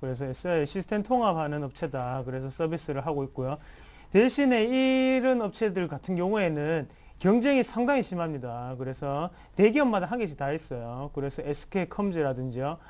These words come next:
아니면 엘지에서도 사내 시스템 통합 업체가 따로 있죠. 그리고 삼성에서도 있고요. 그런 부분이 있는데 이제 쌍용정보통신은 그 틈새 시장을 공략하고 있다고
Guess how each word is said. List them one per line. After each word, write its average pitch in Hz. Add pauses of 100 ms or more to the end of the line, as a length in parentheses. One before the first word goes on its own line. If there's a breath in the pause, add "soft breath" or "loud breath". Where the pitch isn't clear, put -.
아니면 165
엘지에서도 208
사내 196 (220 loud breath)
시스템 208
통합 220
업체가 196
따로 185
있죠. 147
그리고 160
삼성에서도 180
있고요. 151 (240 loud breath)
그런 240
부분이 160
있는데 160
이제 143 (160 loud breath)
쌍용정보통신은 214
그 175
틈새 269
시장을 170
공략하고 160
있다고 156